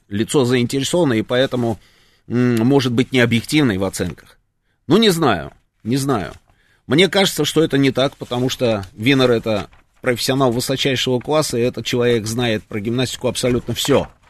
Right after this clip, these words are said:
И она, конечно, да, она, конечно, наша Винер, это всё понятно, но при этом она профессионал, а это о многом говорит.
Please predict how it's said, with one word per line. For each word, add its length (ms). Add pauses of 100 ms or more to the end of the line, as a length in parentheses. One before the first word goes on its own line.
(500)
И 280 (120)
она, 240
конечно, 580
да, 300
она, 160
конечно, 680 (420)
наша 460
Винер, 460 (140)
это 220
всё 180
понятно, 460
но 160
при 160
этом 240
она 160
профессионал, 800 (140)
а 180
это 220
о 40
многом 380
говорит. 400